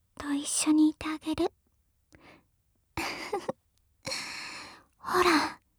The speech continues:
またゆっくり、意識が沈んでいっちゃう。意識がぼんやりして、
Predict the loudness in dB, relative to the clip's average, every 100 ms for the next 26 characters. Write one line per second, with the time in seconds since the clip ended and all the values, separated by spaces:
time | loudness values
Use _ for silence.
0 | _ _ _ _ _ -6 -6 -2 2 4
1 | 4 0 _ _ -2 4 4 4 _ -20
2 | -20 _ _ _ _ _ -8 0 2 2
3 | 2 2 0 -2 2 6 6 6 -2 -4
4 | -2 0 0 -2 _ _ _ _ _ _
5 | _ _ _ _ _ _ _ _ _ -2
6 | 0 0 2 2 2 0 -6 -2 0 4
7 | 4 4 2 0 -8